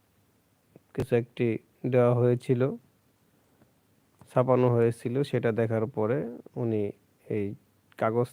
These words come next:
নিয়ে উনি দুদকে যান, দুদকে নিজেই যান, ঠিক আছে? নিজে গিয়ে ওখানে কথাবার্তা বলেন। যাওয়ার পরে ওখানে তাকে পুলিশ গ্রেপ্তার করে, ঠিক আছে?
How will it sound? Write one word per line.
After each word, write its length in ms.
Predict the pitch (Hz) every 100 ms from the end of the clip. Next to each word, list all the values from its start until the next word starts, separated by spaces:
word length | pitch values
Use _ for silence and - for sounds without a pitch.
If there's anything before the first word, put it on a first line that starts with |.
| -
নিয়ে 340 | 123 143 185
উনি 240 | 160 117 107
দুদকে 460 | 98 107 107 - 90
যান, 220 | - 67 - _ _ _ _ _ _ _ _ _ _ _
দুদকে 360 | 107 107 113 113
নিজেই 420 | 120 135 147 147
যান, 220 | 120 90 62 - -
ঠিক 140 | 139
আছে? 220 | 135 131 -
নিজে 320 | 110 113 113
গিয়ে 280 | 110 110 113
ওখানে 360 | 110 113 110 139 202 - _ _ _ _
কথাবার্তা 540 | - 117 110 110 - 104
বলেন। 380 | 104 101 117 156 190 - _ _ _ 180 -
যাওয়ার 300 | 135 131 123
পরে 200 | 127 120
ওখানে 280 | 120 123 117 113
তাকে 240 | 127 -
পুলিশ 360 | 107 - 104 101 -
গ্রেপ্তার 460 | - - 98 - - 120
করে, 160 | - - - _ _ _ _ _ _ _ _ _ _ _ _ _ _
ঠিক 140 | 143 135
আছে? 240 | 127 -